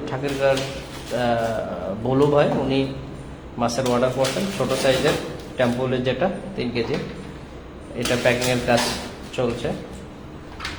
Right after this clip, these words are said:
ইনশাল্লাহ, আহ, নদীর, জেনুইন নদীর অরিজিনাল মাছ, ঘাড়মোটা মাছ। মাছ ছোট হলেও এটার, আহ, খুব ভালো স্বাদ হবে আশা করি, উনি, আহ, পেয়ে খুশি হবেন। সুতরাং এই জাতীয় মাছ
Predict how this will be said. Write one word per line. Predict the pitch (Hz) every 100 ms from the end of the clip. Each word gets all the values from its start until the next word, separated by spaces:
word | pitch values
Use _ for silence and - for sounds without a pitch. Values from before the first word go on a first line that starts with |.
| 117
ইনশাল্লাহ, | 117 - 120 117 120
আহ, | 120 95 92 76 - 104 123
নদীর, | 120 123 120 - - - - - - - - - - -
জেনুইন | 120 120 131 147
নদীর | 139 123 131
অরিজিনাল | 123 120 131 139
মাছ, | 135 147 - - - -
ঘাড়মোটা | 113 113 120 123
মাছ। | 120 131 - - - - - - - - -
মাছ | 120 120
ছোট | - 139 139
হলেও | 143 147
এটার, | 151 143 135 127
আহ, | 123 117
খুব | 139 139
ভালো | 131 139
স্বাদ | - 139
হবে | 139 139
আশা | 143 143
করি, | 143 135 - - - - - - - 120
উনি, | 127 127 120
আহ, | 110 113 -
পেয়ে | 120 117
খুশি | 127 127
হবেন। | 135 139 175 - - - - - - - - - - - -
সুতরাং | 123 135 139
এই | 135 131
জাতীয় | 131 123 131
মাছ | 127